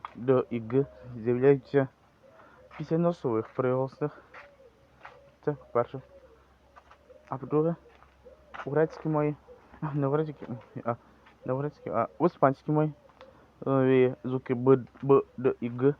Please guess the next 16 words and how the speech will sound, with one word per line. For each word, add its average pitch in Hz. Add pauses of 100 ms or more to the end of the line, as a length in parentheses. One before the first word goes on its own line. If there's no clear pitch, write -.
(460)
також 143
з'являються 139 (160)
на 127
початку 127
слова. 107 (1700)
І 165
ще, 104 (240)
у -
іспанській 175
мові 123
є 127
диграф 131 (1000)
Л 127 (100)
Д. 113 (1200)
Так -
от. 107